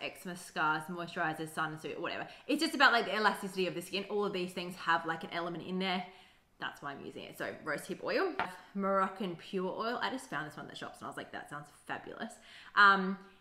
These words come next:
it's rich in vitamin E, which again is good for skin elasticity. So I was like, "Let's do it." Then I did lavender. So this is a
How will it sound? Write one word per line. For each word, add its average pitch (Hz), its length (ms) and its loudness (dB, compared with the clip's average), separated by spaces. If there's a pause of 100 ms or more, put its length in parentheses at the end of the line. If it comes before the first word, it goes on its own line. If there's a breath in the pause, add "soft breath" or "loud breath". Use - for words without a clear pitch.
(160)
it's 262 200 0
rich 202 360 -2
in 196 160 0
vitamin 175 380 -2
E, - 240 -12
which 165 200 -10
again 160 400 -8
is 160 120 -10
good 156 160 -8
for - 100 -18
skin - 220 -12
elasticity. - 520 -12
So 156 280 -6
I 151 140 6
was 151 160 -4
like, 143 240 -4
"Let's - 180 -14
do 233 220 2
it." 240 320 4 (140)
Then 285 160 4
I 196 140 4
did 262 200 4 (480 loud breath)
lavender. 214 520 4
So 262 120 2
this 311 220 2
is 453 120 0
a 320 200 4